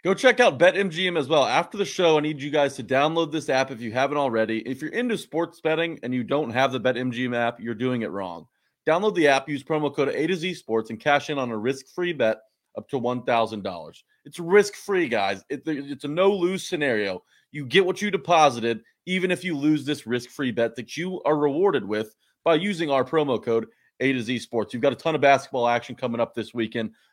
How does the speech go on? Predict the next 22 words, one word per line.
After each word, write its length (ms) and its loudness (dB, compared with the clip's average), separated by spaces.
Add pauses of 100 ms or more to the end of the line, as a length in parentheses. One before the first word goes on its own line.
I 80 -6
know 120 2
you 120 2
guys 200 4
wanna 160 -4
get 160 -6
some 100 -10
skin 200 -8
in 100 -4
the 60 -6
game, 280 -4 (260)
so 140 -14
don't 200 0
forget 220 -6
to 60 -10
download 400 2
the 60 -4
Bet 200 2
M 140 -4
G 140 -4
M 100 -2
app 260 0